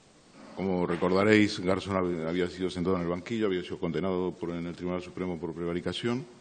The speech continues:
Era prácticamente la única víctima entonces, entre comillas, <clears throat> de la investigación de Gürtel. Eh, entonces estábamos a mediados de enero del dos mil trece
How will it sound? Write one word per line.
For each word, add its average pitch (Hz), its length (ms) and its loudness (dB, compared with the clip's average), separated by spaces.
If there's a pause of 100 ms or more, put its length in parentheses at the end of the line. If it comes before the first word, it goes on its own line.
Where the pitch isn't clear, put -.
(420)
Era 104 220 -2
prácticamente 113 640 -4
la 113 100 2
única 117 300 2
víctima 107 460 -2
entonces, 101 640 -4 (320)
entre - 160 -12
comillas, 104 560 2 (160)
<clears throat> - 20 -20
de - 800 4
la 104 80 8
investigación 101 580 4
de 98 80 8
Gürtel. 82 580 2 (1120)
Eh, 110 360 8
entonces 170 280 4
estábamos 160 380 4
a 139 40 6
mediados 123 380 6
de 110 80 -2
enero 113 240 4
del 104 100 2
dos 98 140 -4
mil 110 240 -6
trece 143 480 -4